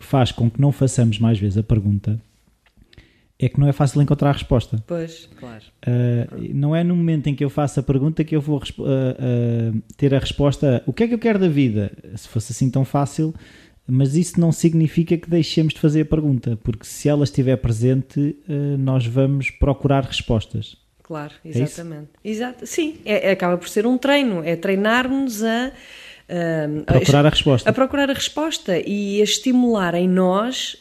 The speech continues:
Speaker 2: eh, esse sentir. Mesmo que hoje não consigamos sentir ne-, nada e, e sentir niente, <laughs> agora vai muito italiano por aí afora. Mesmo que não consigamos sentir nada,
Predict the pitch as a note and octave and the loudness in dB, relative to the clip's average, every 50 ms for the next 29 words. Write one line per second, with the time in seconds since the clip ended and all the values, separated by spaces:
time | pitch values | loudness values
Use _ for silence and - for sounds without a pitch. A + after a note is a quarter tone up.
0 | _ _ _ - G#3 G#3+ G#3+ G#3+ G#3+ G#3 - - A#3+ B3 B3+ B3 - - C4 B3+ | _ _ _ -2 0 0 2 0 0 -2 -4 -2 -2 -2 0 -2 -4 -6 -6 -6
1 | - - D4 D4 D4 C#4+ C#4+ - D#4+ E4+ E4+ C#4 - - - - - - - - | -6 -4 -2 -2 -2 -2 0 0 0 0 0 -2 -4 -10 -16 -20 -20 -20 -20 -20
2 | - - F#3+ G#3+ B3 C4 B3+ C#4 C4+ C#4 - B3 B3 B3 B3 A#3 B3 A#3+ A#3+ A#3+ | -6 -2 2 2 2 2 2 0 0 -2 -2 -2 0 0 2 2 0 0 0 -2
3 | A#3 A3+ - - G#3+ A3 A3+ A3+ A3 - - A3+ G#3+ G3+ G3+ G#3+ G#3 G3 G3+ F#3+ | -4 -2 -4 -4 -2 0 0 4 4 2 2 2 -4 -4 -2 -2 -2 0 0 0
4 | F#3+ - - F#3 F#3 F#3+ F3+ E3+ D#3+ D#3+ D#3+ D3 C#3+ C#3+ - - - - E3+ E3+ | -2 -2 0 0 0 2 2 0 2 0 0 0 0 -4 -8 -8 -6 -4 -2 -2
5 | E3 D#3+ - - D3 D3+ D3+ D3 D#3+ D#3+ - - E3 D#3+ D#3+ D#3+ D3+ D3+ C#3+ C#3+ | -2 -2 -2 -2 -4 -4 -4 -4 -4 -4 -2 0 0 0 0 0 0 0 0 0
6 | C#3 C3 C3 C3 C3 - C#3+ D#3+ E3 - A3+ G#3+ F3+ A3+ G#3+ A#3 - - A#3+ A3+ | -2 -2 -2 -4 -4 0 0 0 2 4 2 4 4 4 2 2 2 2 2 2
7 | A3 - - B3 F#3+ - - A#3+ G#3 F#3 F#3+ F#3 F3+ F#3+ F3+ F3 E3 - E3 C#3+ | 2 2 2 -2 -2 0 0 0 2 2 0 2 0 2 0 0 0 0 -4 -6
8 | C#3 D3 B3+ - - - - - A3+ - G#3 A3+ A#3+ A#3+ C4+ C4 B3 B3 B3 A#3+ | -6 -6 -10 -10 -10 -10 -10 -12 -6 0 2 2 2 4 2 2 2 2 0 0
9 | A#3+ A#3+ A#3+ A#3 A#3 - G#3+ G3 G#3 A3 G#3 - - G#3+ G3+ G3+ G3 G3+ F#3+ F3+ | 2 0 0 -2 0 -2 0 2 2 2 2 0 0 0 0 0 0 0 0 2
10 | F3+ E3+ D3+ C#3 C#3 B2 C3+ C#3 A#2 A2 B2+ | 2 2 2 0 0 -2 -4 -4 -4 -6 -10